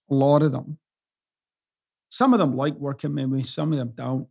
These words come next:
'cause this is the sort of talk shit that I'll talk to them about. I'll say to people, "That culture at work, where do you think it goes when everybody goes home at night?" Because they talk about it like it's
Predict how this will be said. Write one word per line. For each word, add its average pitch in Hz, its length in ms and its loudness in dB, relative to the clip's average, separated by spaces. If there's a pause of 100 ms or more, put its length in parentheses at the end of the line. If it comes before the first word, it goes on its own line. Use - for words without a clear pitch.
(140)
'cause 139 320 -4
this 170 180 -2
is 151 140 -2
the 165 80 -4
sort 151 260 -4
of - 160 -12
talk 139 260 -4
shit - 340 -4
that 131 100 -2
I'll 127 100 -2
talk 143 360 -2
to 156 60 -4
them 151 140 0
about. - 320 -8 (960)
I'll 143 60 -6
say 175 240 4
to 151 80 2
people, 139 540 -4 (680)
"That 254 240 4
culture 185 460 2
at 127 100 -2
work, 156 320 2
where 202 160 2
do 214 100 4
you 208 120 4
think 165 280 4
it 123 140 -4
goes 156 380 2
when 143 100 4
everybody 139 420 4
goes 127 220 -2
home 156 260 4
at - 120 -4
night?" 170 240 0 (1800)
Because 151 300 0
they 151 80 0
talk 220 340 0
about 151 160 4
it 123 80 -6
like 131 240 -4
it's - 320 -10